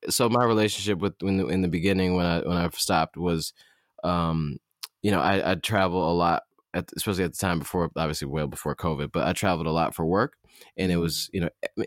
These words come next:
Speaker 1: all industries are, you know, basically built around, you know, drinking
Speaker 2: Wow.
Speaker 1: and socializing.
Speaker 2: Mm-hmm.
Speaker 1: So, um, I think I went, so I w-, chose a sober journey in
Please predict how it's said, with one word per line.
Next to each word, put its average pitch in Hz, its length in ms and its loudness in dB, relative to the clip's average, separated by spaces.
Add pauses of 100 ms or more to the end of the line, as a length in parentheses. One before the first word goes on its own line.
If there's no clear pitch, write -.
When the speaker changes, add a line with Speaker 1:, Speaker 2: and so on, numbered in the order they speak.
(140)
Speaker 1:
all 104 180 6
industries 82 540 -2
are, 78 160 0 (380)
you 82 120 -2
know, 62 140 -4 (460)
basically 78 480 0
built 82 340 0
around, 76 540 0 (160)
you 82 100 -2
know, 78 100 0
drinking 82 420 -2
Speaker 2:
Wow. - 20 -2
Speaker 1:
and 76 80 -4
socializing. 95 640 -2 (380)
Speaker 2:
Mm-hmm. 175 200 -2
Speaker 1:
So, 95 460 2 (100)
um, 85 520 2
I 87 60 -2
think 95 280 -2
I 85 200 0
went, 82 200 -2
so - 120 0
I 85 140 2
w-, - 220 -2 (540)
chose 104 240 2
a 98 60 -2
sober 90 340 2
journey 85 500 2
in 80 280 0